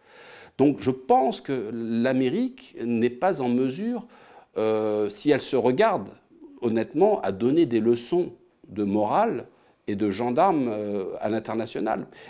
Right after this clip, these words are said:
Et ils ont du mal à accepter le fait que le monde soit devenu, euh, multipolaire. Euh, au-, aussi,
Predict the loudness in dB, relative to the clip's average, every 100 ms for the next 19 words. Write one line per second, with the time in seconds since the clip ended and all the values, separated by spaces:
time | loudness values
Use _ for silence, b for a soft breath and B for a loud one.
0 | B 2 4 2 0 2 2 2 0 -2
1 | -2 -6 -4 -4 -4 -2 -4 -6 -4 -2
2 | 0 0 -2 -4 -2 -2 -4 -6 B B
3 | B -2 2 2 0 -6 -4 -4 -2 -6
4 | -10 _ _ _ _ _ _ _ -20 -8
5 | -2 -2 -2 -2 -4 -4 -4 -4 -4 -4
6 | -6